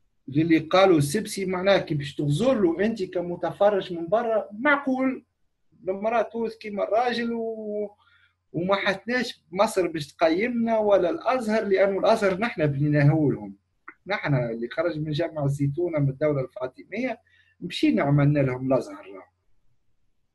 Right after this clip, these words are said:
بالتاريخ، راهو لا أكثر لا أقل، فهمتني؟ ولا الأزهر باش يقيمنا، ولا واجدي غنيمي حاكم فينا، ولا شنو خرا وحكايات، فهمت؟ ال-، ال-، اللي قالوا السبسي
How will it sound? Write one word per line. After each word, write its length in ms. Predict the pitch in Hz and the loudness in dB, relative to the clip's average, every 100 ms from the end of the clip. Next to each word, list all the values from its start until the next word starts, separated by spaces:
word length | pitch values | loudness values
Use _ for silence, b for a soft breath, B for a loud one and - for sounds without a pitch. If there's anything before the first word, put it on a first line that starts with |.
| _ _ | _ _
بالتاريخ، 600 | 143 139 190 247 240 - | -2 2 4 4 2 0
راهو 180 | 117 117 | -2 -6
لا 80 | 131 | -6
أكثر 160 | 143 180 | -6 -4
لا 120 | 185 | -4
أقل، 340 | 185 156 - - _ _ _ _ _ _ _ - | -2 -2 -2 -10 _ _ _ _ _ _ _ -2
فهمتني؟ 500 | 180 196 202 185 - b b b _ - | -2 0 0 -2 -4 b b b _ 0
ولا 200 | 165 170 | 4 6
الأزهر 320 | 190 185 160 | 6 6 4
باش 140 | 139 | 0
يقيمنا، 500 | 143 135 160 220 214 | 0 2 4 4 4
ولا 280 | 202 202 180 | 4 4 4
واجدي 680 | 175 180 165 135 139 135 135 | 6 6 6 4 2 2 0
غنيمي 580 | 120 143 147 165 131 117 | 0 4 4 4 0 0
حاكم 340 | - 139 113 | 0 -2 -2
فينا، 300 | - 175 170 | -6 -4 -2
ولا 160 | 120 101 | -4 -6
شنو 200 | - 98 | -12 -12
خرا 360 | - 151 233 | -6 -2 0
وحكايات، 760 | 220 196 185 - - 214 185 143 | 2 0 -2 -8 0 4 4 2
فهمت؟ 500 | 160 190 190 156 - b b b b b _ _ _ _ _ _ _ _ _ _ _ _ _ _ 160 | -2 -2 0 -2 -4 b b b b b _ _ _ _ _ _ _ _ _ _ _ _ _ _ 4
ال-، 160 | 165 | 6
ال-، 540 | 175 175 165 156 156 - | 8 6 4 0 -4 -2
اللي 120 | 170 | 0
قالوا 280 | 175 262 254 | 2 2 0
السبسي 640 | - 277 - 262 262 - | 0 -4 -4 -2 -2 -2